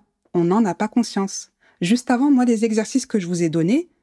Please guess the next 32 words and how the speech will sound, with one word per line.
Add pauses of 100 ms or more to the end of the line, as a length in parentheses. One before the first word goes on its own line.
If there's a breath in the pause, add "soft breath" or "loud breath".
(100)
ce
sont
des
exercices
qui
sont
à
votre
portée (300)
parce
qu'ils
sont
basés
sur
la
conscience. (240)
Ils
sont
basés
sur
des
souvenirs,
des
choses
que
vous
avez
expérimentées,
dont
vous
vous
souvenez